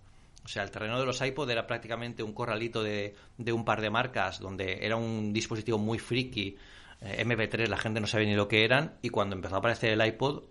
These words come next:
todas las marcas empezaron a sacar como si no hubiera mañana, ¿no?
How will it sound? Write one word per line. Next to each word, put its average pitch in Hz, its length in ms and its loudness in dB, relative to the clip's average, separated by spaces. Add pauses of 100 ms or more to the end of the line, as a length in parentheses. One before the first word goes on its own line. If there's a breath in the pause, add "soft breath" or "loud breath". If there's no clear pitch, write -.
(160)
todas 127 520 6
las 123 180 -2
marcas 120 420 -4
empezaron 104 320 0
a 113 60 0
sacar 113 400 4
como 107 200 2
si 98 360 -2 (260 loud breath)
no 123 200 12
hubiera 127 220 12
mañana, 101 440 6
¿no? - 180 -2